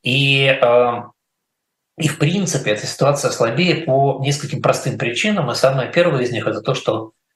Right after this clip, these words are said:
реальная ставка сейчас, в отличие от Америки, да, где реальная ставка около нуля, сейчас реальная ставка практически три процента в, э, Великобритании. То есть фактически кредитование зажато.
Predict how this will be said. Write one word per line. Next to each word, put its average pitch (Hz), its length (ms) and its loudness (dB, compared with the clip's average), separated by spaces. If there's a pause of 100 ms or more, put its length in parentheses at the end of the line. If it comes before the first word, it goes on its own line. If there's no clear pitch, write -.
реальная 131 500 2
ставка 170 360 2
сейчас, - 420 -2
в 107 40 0
отличие 107 360 2
от - 60 0
Америки, 160 480 -2 (220)
да, 117 140 -2
где 120 160 0
реальная 113 360 2
ставка - 340 2
около 104 300 -2
нуля, 107 340 -2 (480)
сейчас 135 240 4
реальная 127 380 2
ставка - 320 0
практически - 540 -2
три 107 220 -4
процента - 440 -4 (480)
в, 104 160 -8
э, 101 1040 2
Великобритании. - 640 -8
То - 160 -20
есть - 100 -12
фактически - 460 -2
кредитование 113 580 -2
зажато. 101 600 -2